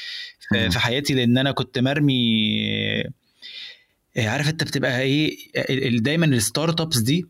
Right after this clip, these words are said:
Speaker 1: مش بيبقى فيها ناس كبيرة قوي تعلمك، أنت بتترمي يا باشا في السوق،
Speaker 2: مم.
Speaker 1: ويلا بينا، يلا نجرب
Speaker 2: صح.
Speaker 1: ونفشل ونجرب وننجح ونهبل. كانت، كانوا،
Speaker 2: صح.
Speaker 1: كانوا تلات سنين اتعلمت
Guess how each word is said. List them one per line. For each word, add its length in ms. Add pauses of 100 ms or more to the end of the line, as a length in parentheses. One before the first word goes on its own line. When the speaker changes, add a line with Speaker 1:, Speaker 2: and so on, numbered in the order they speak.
(240)
Speaker 1:
مش 240
بيبقى 160
فيها 220
ناس 340
كبيرة 340
قوي 180
تعلمك، 520
أنت 260
بتترمي 480
يا 80
باشا 240
في 60
السوق، 480 (720)
Speaker 2:
مم. 260
Speaker 1:
ويلا 600
بينا، 540 (600)
يلا 380
نجرب 520
Speaker 2:
صح. 60
Speaker 1:
ونفشل 680
ونجرب 600
وننجح 680
ونهبل. 760 (380)
كانت، 280
كانوا، 260
Speaker 2:
صح. 80
Speaker 1:
كانوا 240
تلات 280
سنين 600
اتعلمت 680